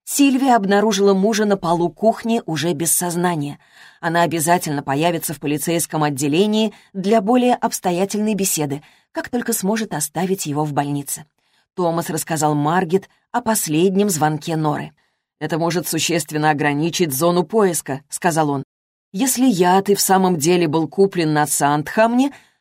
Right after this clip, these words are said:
преступника следует искать среди тех, кто с семидесятых годов имеет дом на острове. То есть это должен быть человек, по крайней мере,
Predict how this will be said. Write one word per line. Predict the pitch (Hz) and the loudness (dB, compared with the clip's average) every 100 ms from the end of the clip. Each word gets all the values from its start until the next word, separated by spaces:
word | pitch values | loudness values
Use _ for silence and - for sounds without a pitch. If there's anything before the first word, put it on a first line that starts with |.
| _ | _
преступника | 233 240 - 214 240 233 254 | -4 -4 0 0 -2 -4 -4
следует | 165 196 180 190 | 0 2 2 0
искать | 160 - 170 196 | -2 -2 -2 0
среди | - 190 170 196 | -2 0 0 -2
тех, | - 240 247 | 0 0 0
кто | - - 185 190 - | -6 -2 2 2 0
с | |
семидесятых | - 196 185 160 151 135 151 | -2 0 0 0 -4 -4 -6
годов | 139 131 151 240 - _ _ | -6 0 2 0 -4 _ _
имеет | 262 247 208 240 196 | -2 0 2 2 2
дом | 170 196 | 2 4
на | 175 165 | 4 2
острове. | 156 151 147 139 143 _ _ _ - | 0 -2 -6 -6 -8 _ _ _ -4
То | 170 | -2
есть | 165 - | -2 -4
это | 180 175 | -6 -4
должен | 147 151 165 147 151 | 0 0 0 -2 -2
быть | 156 | -2
человек, | - 143 135 151 156 - | -2 -4 -2 -2 -2 -4
по | 143 | -6
крайней | 139 135 165 185 202 | -4 0 2 2 2
мере, | 220 233 254 | 2 2 0